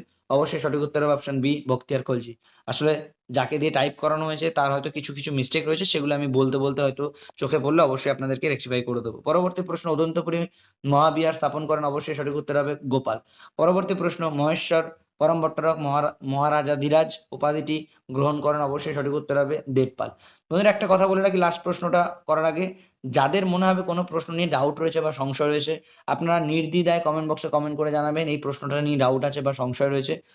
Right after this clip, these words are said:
অবশ্যই আমি সেটা রিচেক করে পরবর্তী ভিডিওতে সেটার সঠিক উত্তর বলে দেবো। পরবর্তী এবং আজকের ভিডিওর লাস্ট প্রশ্ন,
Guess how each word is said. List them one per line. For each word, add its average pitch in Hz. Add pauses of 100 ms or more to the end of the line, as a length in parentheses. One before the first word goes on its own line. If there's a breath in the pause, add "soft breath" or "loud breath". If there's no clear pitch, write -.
(160 soft breath)
অবশ্যই 180
আমি 175
সেটা 170
রিচেক 147 (100)
করে 160
পরবর্তী 135
ভিডিওতে 131 (340)
সেটার 151 (240 loud breath)
সঠিক 135
উত্তর 127
বলে 120
দেবো। 107 (180)
পরবর্তী 175
এবং 170
আজকের 156
ভিডিওর 160 (340 loud breath)
লাস্ট 139
প্রশ্ন, 160